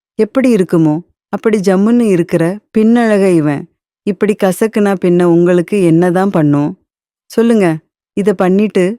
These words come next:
மாமியார் ஜாக்கெட்டை கொத்தா பிச்சு எடுத்து மேலே விடுதலை கொடுப்பான். மேலே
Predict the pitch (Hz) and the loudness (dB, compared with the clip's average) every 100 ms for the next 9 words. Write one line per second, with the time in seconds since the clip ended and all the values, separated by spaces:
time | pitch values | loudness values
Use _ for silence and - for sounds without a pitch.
0 | _ _ - 190 196 233 254 247 208 190 | _ _ -6 -2 0 2 2 0 0 -2
1 | 175 190 170 185 180 196 185 - 233 226 | -2 -4 -4 -4 -2 -2 -2 -2 -2 -2
2 | 202 - - 202 160 - 160 175 - _ | -4 -4 -2 0 0 -2 -2 -2 -6 _
3 | _ - 196 202 208 180 165 170 165 160 | _ -2 0 0 0 0 0 0 0 0
4 | 143 147 139 - _ _ _ - 196 214 | -2 -4 -6 -10 _ _ _ -4 0 2
5 | 247 254 | 2 2